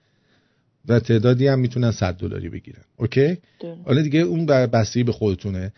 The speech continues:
Speaker 1: که هر کدومو که خواستید ما در خدمتتون هستیم و، اه، در artincomedy dot com می‌تونید این کار رو انجام بدی، انجام بدید. خب،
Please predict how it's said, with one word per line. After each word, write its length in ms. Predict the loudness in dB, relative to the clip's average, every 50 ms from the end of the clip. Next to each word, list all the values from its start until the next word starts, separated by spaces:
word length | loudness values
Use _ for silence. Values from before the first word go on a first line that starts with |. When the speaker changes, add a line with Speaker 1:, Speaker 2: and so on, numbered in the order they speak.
| _ _ _ _ _ _
Speaker 1:
که 200 | 0 2 2 2
هر 220 | 4 4 4 4
کدومو 320 | 4 2 0 0 0 0 -2
که 120 | -2 -4
خواستید 520 | -4 -2 -2 -2 -2 -4 -4 -4 -4 -2 0
ما 80 | 0 0
در 140 | 2 0 -2
خدمتتون 520 | -2 -4 -6 -4 -4 -4 -4 -4 -6 -8
هستیم 440 | -6 -4 -4 -4 -4 -6 -8 -8 -6 -4
و، 40 | -2
اه، 1000 | -2 -2 -4 -6 _ _ _ _ _ _ _ _ -14 -10 -8 -6 -6 -6 -8 -8
در 300 | -6 -2 -2 0 0 -2
artincomedy 920 | -4 -2 0 0 0 0 -2 -4 -4 -4 -2 -2 -2 0 0 -2 -2 -4 -4 -2
dot 300 | -2 -2 -4 -4 -6 -4
com 160 | -4 -2 -2
می‌تونید 400 | -2 -4 -4 -2 -2 -2 -2 -2 -2
این 140 | -4 -4
کار 300 | -4 -4 -4 -2 -2 -2
رو 300 | -2 -2 -4 -4 -4 -4 -6 _ _ _ _ _ _ _ _ _ _ _ _ _ _ _ -2
انجام 1200 | 0 2 2 2 2 0 -2 -4 -6 -8 -6 -4 0 4 6 6 6 6 6 4 4 2 0 2
بدی، 520 | 4 4 4 4 2 0 -2 -2 -2 -4 -8 _ _ _ _ _ _ _ _ _ -6
انجام 440 | -4 -2 -2 0 0 0 0 0 -2
بدید. 300 | -4 -8 -10 -12 -20 -20 _ _ _ _ _ _ _ _ _ _ _ _ _ _ _ _ _ _ _ _ _ _ _ _ _
خب، 360 | _ -14 -4 0 2 2 2